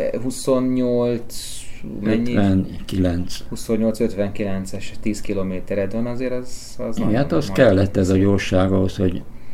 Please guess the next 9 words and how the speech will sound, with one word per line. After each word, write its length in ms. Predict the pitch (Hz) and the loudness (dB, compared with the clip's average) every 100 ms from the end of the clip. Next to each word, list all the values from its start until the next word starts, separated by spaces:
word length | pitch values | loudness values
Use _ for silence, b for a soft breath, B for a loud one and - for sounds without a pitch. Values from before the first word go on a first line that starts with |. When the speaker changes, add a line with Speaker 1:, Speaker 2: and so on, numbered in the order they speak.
| - | -6
Speaker 2:
itt, 180 | 98 - | -6 -2
amikor 600 | 95 95 - 90 98 - | 0 0 0 0 0 -4
futottuk 600 | - 117 101 104 - 90 | -4 -2 0 -2 -4 -2
a 40 | 95 | 2
legjobbakat, 640 | 101 98 101 95 98 95 | 4 4 2 2 2 2
ugye, 180 | 101 92 | 2 2
harminc 480 | 90 92 87 90 - | 4 2 2 0 0
perc, 260 | 90 90 - | 0 0 0
harmincas 680 | 90 87 85 - 92 - | 0 0 -2 -2 -4 -4